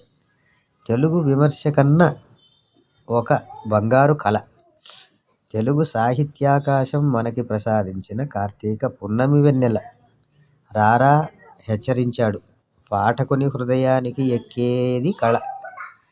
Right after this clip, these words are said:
పాఠకుని చర్మాన్ని మాత్రమే తాకి గిలిగింతలు పెట్టేది వినోదం. గిలిగింతల కొరకే సాహిత్యం చదివే పాఠకులు మెచ్చుకున్నారంటే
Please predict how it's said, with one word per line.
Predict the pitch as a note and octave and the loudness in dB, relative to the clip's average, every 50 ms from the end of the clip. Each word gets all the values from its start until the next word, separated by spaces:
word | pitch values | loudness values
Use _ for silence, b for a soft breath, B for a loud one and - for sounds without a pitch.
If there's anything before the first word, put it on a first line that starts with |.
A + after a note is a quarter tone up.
| b _ _ - | b _ _ 0
పాఠకుని | A2 A2+ A#2+ C3 C#3+ D#3 D3 D3+ C#3+ C3+ | 2 2 2 2 0 -2 -2 -2 -2 -2
చర్మాన్ని | - - - F#2+ F#2+ A#2+ B2+ C3+ D3 D3 D3 D3 | -4 -4 -6 -6 -4 -2 2 2 4 4 4 4
మాత్రమే | C#3+ C#3+ C#3+ C#3+ C#3+ C#3+ - C#3+ C#3 C3+ C#3 C#3 C#3 | 4 6 4 4 2 0 -2 -6 -4 -2 -2 -2 -4
తాకి | C3 - C3 B2 C3 C3 C3 D3+ C#3 | -4 -2 0 0 0 0 -2 -4 -4
గిలిగింతలు | A2+ G#2+ G#2+ A#2+ A#2+ C3+ D3 D3+ D#3 - E3 E3 D#3+ | -4 -2 -2 -2 0 0 0 0 0 0 -2 -2 -2
పెట్టేది | D3+ - C3+ A#2+ - - A#2+ A#2+ A#2+ E3+ G3+ | -2 -4 -6 -6 -4 -4 -4 -2 -2 -2 0
వినోదం. | D#3+ A#2+ G#2 G#2+ G2+ G2 F#2 F2+ D2 - _ _ _ _ _ _ _ _ _ _ _ _ _ _ _ _ - | 0 0 0 0 0 -2 -2 -6 -10 -10 _ _ _ _ _ _ _ _ _ _ _ _ _ _ _ _ -6
గిలిగింతల | G2 F#2+ A2+ A2+ B2 C#3 C#3 C3 - C#3 C#3+ | -4 -4 -2 0 0 0 0 2 2 2 2
కొరకే | C#3 C#3 C#3+ C#3 C#3 C#3 - C#3+ C#3+ C#3+ | 2 2 2 2 2 2 2 2 2 2
సాహిత్యం | - A#2+ A#2+ B2 A#2+ C3 A#2+ - - - C3 B2+ C3 | 2 2 0 0 0 -2 -4 -6 -6 -6 -4 -4 -2
చదివే | B2+ B2+ B2 A#2 A#2 A#2 A#2+ A#2+ A#2 | -2 -2 -2 -2 0 0 0 0 0
పాఠకులు | A#2 - A2+ A2+ A2+ G#2+ A2+ A2 - A2+ A#2 A2 | 0 -2 -2 -2 -2 -2 -4 -4 -4 -4 -4 -4
మెచ్చుకున్నారంటే | G#2+ G#2 G2+ - - - G2 - G#2 G#2 G2+ G#2 G#2 G#2 G#2 G#2 G2+ G2+ G2 - F#2 F#2 F#2 F#2 F#2 F2+ | -4 -4 -6 -8 -10 -14 -12 -8 -8 -6 -4 -2 -2 -2 -2 -2 -4 -6 -8 -10 -10 -10 -10 -12 -14 -16